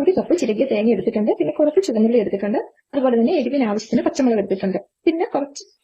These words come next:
കടുക് എടുത്തിട്ടുണ്ട്. കടുക് വളരെ കുറവ് മതി, ഇതൊരു കാൽ ടീസ്പൂണിന്റെ പകുതി അളവേ ഉള്ളൂ. അതേപോലെ തന്നെ അര കപ്പ് അധികം പുളിയില്ലാത്ത തൈര് എടുത്തിട്ടുണ്ട്. അപ്പൊ ഇനി നമുക്ക് ഈ തേങ്ങ, ഉള്ളി, കടുക്, പച്ചമുളക് മിക്സിയുടെ ജാറിലേക്ക് ഇട്ട് കൊടുക്കാം. എന്നിട്ട് അതിലേക്ക് നമ്മൾ എടുത്ത് വെച്ചിരിക്കുന്ന ഈ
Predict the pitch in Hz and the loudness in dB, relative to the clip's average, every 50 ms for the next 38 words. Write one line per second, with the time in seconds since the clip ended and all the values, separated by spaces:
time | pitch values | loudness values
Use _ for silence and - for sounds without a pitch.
0 | - 226 202 226 226 190 185 - - - 180 202 202 - - 269 269 285 330 392 | -4 0 0 2 2 0 -2 -2 -4 -4 -2 -2 -2 -4 -2 -2 -2 2 2 2
1 | 381 277 277 359 392 392 277 254 262 254 233 214 285 403 359 285 285 302 320 - | 4 2 2 0 0 0 0 0 2 2 2 2 2 0 2 0 -2 -2 -2 -2
2 | 277 277 285 285 269 269 - - 277 269 269 320 330 311 247 269 240 302 - - | -4 -4 -2 -2 -2 -4 -4 -4 -4 -2 -2 -2 -2 -2 -4 -2 -2 -2 0 0
3 | 202 226 339 254 180 175 - _ _ _ _ _ _ - - 302 320 349 302 247 | 2 2 2 2 2 -2 -4 _ _ _ _ _ _ -4 0 0 2 2 2 2
4 | 233 233 233 220 240 370 480 - - - - 330 311 330 330 247 214 - - 381 | 2 2 2 2 2 0 -2 -6 -10 -8 -4 0 0 0 0 0 -4 -2 -2 -2
5 | 480 254 254 254 330 349 - 214 240 233 208 208 208 202 330 359 349 285 277 262 | 0 0 -2 -2 -2 -2 0 0 0 0 0 0 -2 -2 -2 -2 0 0 2 0
6 | 196 190 - 175 - 180 180 - - _ _ _ _ - 359 381 359 339 381 370 | 0 0 -2 -4 -2 -2 -4 -4 -6 _ _ _ _ -4 2 4 4 4 4 0
7 | 294 247 226 285 277 269 277 262 233 233 240 262 302 294 233 226 240 262 - 254 | 0 0 0 0 -2 2 2 2 2 2 0 -2 -4 -2 0 0 0 0 0 -2
8 | 220 226 247 285 302 285 - - 233 233 226 220 240 311 453 - 294 269 247 226 | -2 -2 -2 -2 -4 -4 -4 -2 0 0 0 2 0 0 -2 -2 -8 -10 -10 -6
9 | - 240 254 254 247 214 208 220 220 226 - 339 - - 247 220 196 190 180 - | -6 -4 -4 -4 -4 -6 -6 -6 -8 -6 -2 -2 -4 -2 -2 -2 -2 -2 -4 -6
10 | 415 - - 349 339 - 262 226 233 226 233 - 277 226 220 220 214 208 196 277 | -12 -12 -8 -8 -4 -4 -2 -2 0 -2 -2 -2 -2 0 0 0 0 -2 0 0
11 | 240 196 202 202 208 208 208 220 294 359 254 | 0 0 0 -4 -6 -6 -4 -4 -4 -4 -4